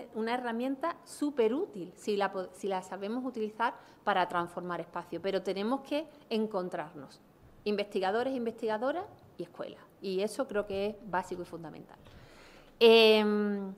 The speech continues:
como digo, con todo esto fuimos a, al Ministerio de Educación y hemos abierto un espacio de diálogo con el Ministerio de Educación desde el Real Patronato porque creo que, mm, yo no soy representante del Ministerio de Educación,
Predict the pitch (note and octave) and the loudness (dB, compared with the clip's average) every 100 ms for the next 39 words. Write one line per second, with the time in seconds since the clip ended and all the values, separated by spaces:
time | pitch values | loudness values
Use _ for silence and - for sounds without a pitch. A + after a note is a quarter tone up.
0 | - A3+ A3 C4+ E4+ C4+ A3 B3+ D4 F4 | 4 6 8 6 6 6 6 6 4 2
1 | - A3 A3 B3 A#3+ G3 - G3 F#3 F#3 | 2 4 4 4 2 2 2 0 0 -4
2 | G3 A#3+ B3 B3 A#3 A3+ A#3+ - D4 F#4 | -4 -2 0 0 0 0 -2 -2 -2 -4
3 | - - - A#3 C#4 D#4 C#4+ C4 D#4+ E4+ | -8 -14 2 6 6 4 2 2 2 0
4 | - F#4 - A3 A#3 A#3 C4 C4 C4+ G#3+ | -4 -8 -6 -4 -4 -2 -4 -2 0 0
5 | G3 G#3 B3+ B3 G#3 F#3 F3 E3+ E3+ G3 | 0 2 2 0 -2 -4 -4 -8 -6 -4
6 | F3+ F3 E3+ E3+ F3 A3 A3 G3 E3+ E3+ | -2 0 -2 -6 -6 -4 -2 -2 -2 -4
7 | F#3+ G#3+ A3 A3+ C4 C4+ C4 G3 - F3+ | -2 -2 -2 -2 -2 -4 -6 -6 -4 -4
8 | G3 G#3+ C#4+ - - - - - - F#3 | -2 -2 -4 -14 -20 -20 -20 -12 -2 0
9 | E3+ - - F3 E3+ F3 - - - F#3+ | 0 -4 -10 -8 -8 -10 -14 -20 -18 -10
10 | F3+ F#3+ G3+ G#3 G3 G3 F#3+ G3 F#3 F3+ | -4 -2 -2 -2 -4 -4 -6 -8 -6 -4
11 | F#3 F3+ F3+ F#3 G3+ F3+ F3+ E3 F3+ A3 | -4 -4 -4 -6 -4 -2 -2 -4 -2 -2